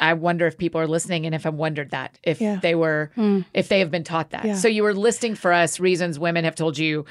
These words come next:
Speaker 1: that, um, they don't read the Bible. I didn't
Speaker 2: Right.
Speaker 1: want to, I didn't want you to not be able to finish that.
Speaker 2: Well, what we have said is just, like, if you are wondering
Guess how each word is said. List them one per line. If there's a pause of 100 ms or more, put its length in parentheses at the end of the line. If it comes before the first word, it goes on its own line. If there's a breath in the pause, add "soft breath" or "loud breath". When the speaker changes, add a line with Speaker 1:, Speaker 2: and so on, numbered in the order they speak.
(280 loud breath)
Speaker 1:
that,
um,
they
don't
read
the
Bible.
I
didn't
Speaker 2:
Right.
Speaker 1:
want
to, (160)
I
didn't
want
you
to
not
be
able
to
finish
that.
Speaker 2:
Well,
what
we
have
said
is
just,
like,
if
you
are
wondering